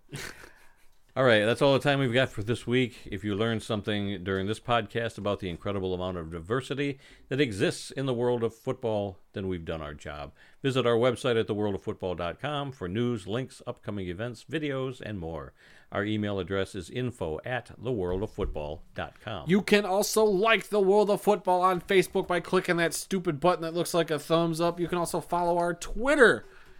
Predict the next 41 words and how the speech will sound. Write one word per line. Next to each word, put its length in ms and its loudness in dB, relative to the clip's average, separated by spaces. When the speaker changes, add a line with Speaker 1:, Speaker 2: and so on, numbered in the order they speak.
Speaker 2:
which 180 -8
is 80 -8
at 200 -2
T 100 -8
W 420 -6
O 120 -10
F. 140 -12
New 340 6
episodes 380 0
of 60 -4
this 120 -2
podcast 600 -4
are 60 -8
posted 540 -4
every 300 2
Tuesday, 560 6
except 360 -6
for 80 -2
this 220 -2
week. 280 -2
Whenever 400 2
there's 200 4
a 80 2
Tuesday 460 2
night 180 4
football 340 2
game, 400 -2
just 220 -6
know 160 4
that 100 2
we 120 0
will 120 -2
talk 240 -4
about 200 0
it 140 -10
the 80 0
next 360 -2
day. 320 2
Speaker 1:
Yep. 220 -4
Speaker 2:
Uh, 400 -2
w-, 160 -8